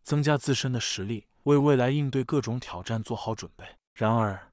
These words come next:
孙权违背了与刘备的盟约，这也引起了很多争议。刘备和孙权之间原本有一个共同抗击曹操的盟约，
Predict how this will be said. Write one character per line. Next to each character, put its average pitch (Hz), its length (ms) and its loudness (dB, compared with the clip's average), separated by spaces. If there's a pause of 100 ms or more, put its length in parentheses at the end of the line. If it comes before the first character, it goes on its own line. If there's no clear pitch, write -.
(140)
孙 185 320 4
权 151 200 0
违 135 200 4
背 139 160 2
了 123 100 2
与 98 140 -2
刘 95 180 -2
备 131 160 0
的 - 80 -4
盟 92 240 -6
约， 104 320 -4 (160)
这 143 200 2
也 110 80 4
引 113 200 0
起 - 140 -4
了 98 100 -6
很 - 200 -14
多 107 180 -6
争 98 240 -6
议。 92 80 -14 (220)
刘 147 200 8
备 156 180 6
和 127 200 0
孙 165 220 0
权 131 180 0
之 127 160 0
间 123 440 0
原 117 220 0
本 120 160 2
有 101 160 0
一 98 80 -4
个 113 140 -2
共 131 200 -2
同 110 180 -6
抗 110 280 -4
击 117 160 -2
曹 - 240 -6
操 - 160 -4
的 110 80 -2
盟 92 240 -4
约， 104 280 -2